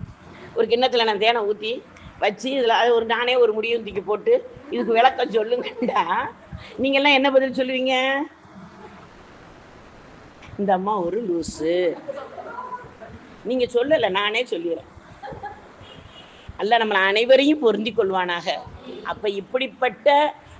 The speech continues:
வாழ்வுகளையும் வாழ்க்கைகளையும் கண்மணி நாயம் ரசூல் ஸல்லல்லாஹு அலைஹி வஸல்லம் நம்மளுக்கு ஈமானாக, இஸ்லாமாக, தொழுகையாக,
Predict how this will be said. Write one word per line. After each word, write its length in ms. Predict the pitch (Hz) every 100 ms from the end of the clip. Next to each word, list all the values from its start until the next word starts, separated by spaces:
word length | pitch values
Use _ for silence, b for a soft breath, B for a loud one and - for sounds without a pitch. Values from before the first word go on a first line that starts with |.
| -
வாழ்வுகளையும் 840 | 185 202 262 277 269 233 214 208 202
வாழ்க்கைகளையும் 880 | 190 214 269 - 277 240 220 208 202
கண்மணி 360 | 190 240 262
நாயம் 320 | 240 214 202
ரசூல் 260 | 180 175 247 -
ஸல்லல்லாஹு 540 | 220 214 190 190 180 170
அலைஹி 200 | 208 247
வஸல்லம் 400 | 247 233 202 196
நம்மளுக்கு 480 | 190 190 185 185 175 B B B
ஈமானாக, 960 | 214 277 262 208 185 175 165 170 170
இஸ்லாமாக, 760 | 190 - 269 247 202 180 165 165 -
தொழுகையாக, 800 | 202 262 269 233 190 185 165